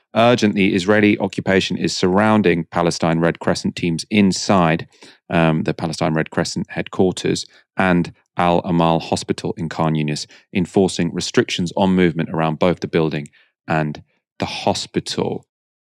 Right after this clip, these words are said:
Khan Yunis, of course, was once declared a safe zone by the I D F. It's now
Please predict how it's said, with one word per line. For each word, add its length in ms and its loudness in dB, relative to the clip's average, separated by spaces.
Khan 220 2
Yunis, 260 0
of 80 -10
course, 260 -2
was 160 -6
once 220 -2
declared 500 -2
a 60 -6
safe 360 -2
zone 280 -2
by 120 -2
the 140 -2
I 120 -2
D 100 -2
F. 100 -4
It's 140 -8
now 500 0